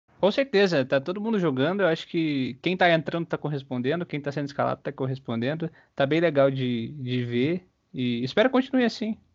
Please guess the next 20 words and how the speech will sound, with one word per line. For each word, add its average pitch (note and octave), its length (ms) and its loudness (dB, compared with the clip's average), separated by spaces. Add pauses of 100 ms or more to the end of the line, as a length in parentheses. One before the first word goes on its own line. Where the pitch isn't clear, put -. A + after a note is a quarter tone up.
Eu B2+ 180 0
tô, C#3 560 0
fazia D#3 240 2
tempo, F3+ 400 0 (460)
é, A#2+ 500 0 (560)
que, B2 580 -2
que - 80 -6
eu C3+ 80 2
não C3 160 2
tava C3 300 2
animado C#3 400 2
assim C3+ 260 -4
pra C#3 240 0
ver C3+ 120 0
o C#3 80 0
próximo C#3+ 360 0
jogo C#3+ 200 -2
do D#3 100 -10
Chelsea, B2+ 320 -4
sabe? A#2+ 300 -6